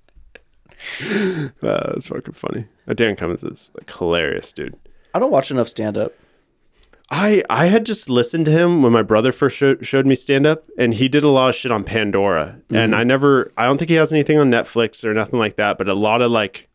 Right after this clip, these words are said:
Speaker 1: YouTube shit I listened to. Oh, dude, so good.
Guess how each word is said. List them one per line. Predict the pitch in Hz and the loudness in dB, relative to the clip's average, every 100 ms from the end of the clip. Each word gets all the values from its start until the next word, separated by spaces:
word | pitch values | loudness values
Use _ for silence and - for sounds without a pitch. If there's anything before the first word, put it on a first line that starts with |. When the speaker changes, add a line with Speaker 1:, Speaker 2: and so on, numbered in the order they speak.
| - | -6
Speaker 1:
YouTube | 120 120 - 131 123 | -2 -2 -2 -4 -4
shit | - 139 135 | -2 -2 -2
I | 123 | -2
listened | 127 127 135 | -2 -2 -6
to. | - 143 - | -4 -4 -4
Oh, | 117 107 | -6 -8
dude, | 92 90 | -8 -8
so | - - 127 101 | -8 -6 -2 -2
good. | 87 92 76 | -2 -2 -4